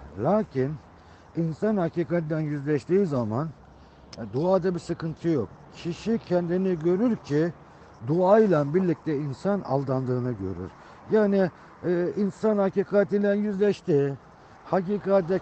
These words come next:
kim olduğunu gördü. Ne oluyor otomatikman? Şimdi o dua ettiği duaların çoğundan sakınmaya başlıyor. Etmek zorunda olduğunu bilincinde ediyor, bir sıkıntı yaşamıyor. Ama insan hakikatine ulaşmadığı zaman Allah ıslah etsin,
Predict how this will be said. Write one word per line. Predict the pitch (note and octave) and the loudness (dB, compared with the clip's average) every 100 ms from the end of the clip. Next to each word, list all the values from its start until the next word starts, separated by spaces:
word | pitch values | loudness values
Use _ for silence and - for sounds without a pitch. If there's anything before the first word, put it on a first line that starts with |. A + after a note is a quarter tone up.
| - | 0
kim | G3+ | 2
olduğunu | F#3+ F3 F3+ F#3 G3 | 2 4 4 4 2
gördü. | D3 C3 A2 E3 F#3 - - - F3 | 2 0 0 -2 -2 -6 -18 -8 2
Ne | |
oluyor | A3+ A3+ D3+ C#3+ | 8 8 8 4
otomatikman? | B2+ B2 A#2+ - - D3 F3 - - - - | 2 -2 -2 -4 -8 -4 -4 -6 -16 -20 -6
Şimdi | F#3 F#3 | -4 -2
o | E3+ G3+ G#3 | 0 2 2
dua | E3+ F#3 G3 | 2 2 2
ettiği | F3 F#3 G3+ | 2 2 2
duaların | F3+ E3+ E3+ E3+ | 4 2 2 0
çoğundan | D3 G#3 F#3 F3 | 0 0 0 0
sakınmaya | F3+ E3 - D#3+ D3+ D#3 D3 | -2 -2 -4 -4 0 2 2
başlıyor. | A#2 G2+ - G2 F2 - - - - - - | 0 -4 -6 -6 -6 -10 -20 -20 -20 -10 -4
Etmek | E3 G#3+ F#3+ | 0 2 2
zorunda | F#3+ G3 G3 F#3+ | 4 4 4 4
olduğunu | F#3+ F3+ F#3+ F#3+ | 4 4 2 0
bilincinde | F3+ F3+ F3+ F#3 F#3 F3 | 0 0 0 0 2 2
ediyor, | D3 F#3+ G#3+ - - - | 0 2 2 2 -8 -16
bir | D#3 | -14
sıkıntı | - D#3+ D#3 D3 | -12 -8 -6 -2
yaşamıyor. | C#3 G#2+ D3 C#3+ G#2+ F#2 - - - | -2 -2 -4 -4 -4 -8 -10 -20 -10
Ama | - G#3+ G3+ | -4 0 0
insan | D#3+ G3 F#3+ - A3 F3+ | 0 -2 -4 0 0 2
hakikatine | E3+ F#3 G#3 - A3+ G3 F3+ | 0 0 -2 2 0 2 0
ulaşmadığı | D3+ G#3+ F#3 F3 D#3 C#3+ | 2 0 0 0 0 0
zaman | A#2 B2 C3+ F#3 - - - - | 0 0 0 -2 -4 -18 -20 -6
Allah | F#3 G#3+ G3+ G3 F#3 | 0 0 2 -2 -2
ıslah | D#3+ - D3 B2 | -6 -10 -6 -6
etsin, | G#2 - C#3+ | -6 -10 -12